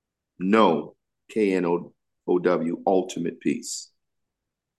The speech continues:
Severed Roots, Know Ultimate Peace. The Father's objective.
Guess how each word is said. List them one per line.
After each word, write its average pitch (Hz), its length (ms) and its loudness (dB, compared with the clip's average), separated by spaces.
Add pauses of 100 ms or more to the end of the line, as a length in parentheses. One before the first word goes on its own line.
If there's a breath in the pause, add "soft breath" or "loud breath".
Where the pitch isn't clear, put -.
(280)
Severed 127 440 4
Roots, 95 460 0
Know 87 340 0
Ultimate 87 680 -2
Peace. - 520 -6 (840)
The 98 80 2
Father's 98 640 4
objective. 76 520 -6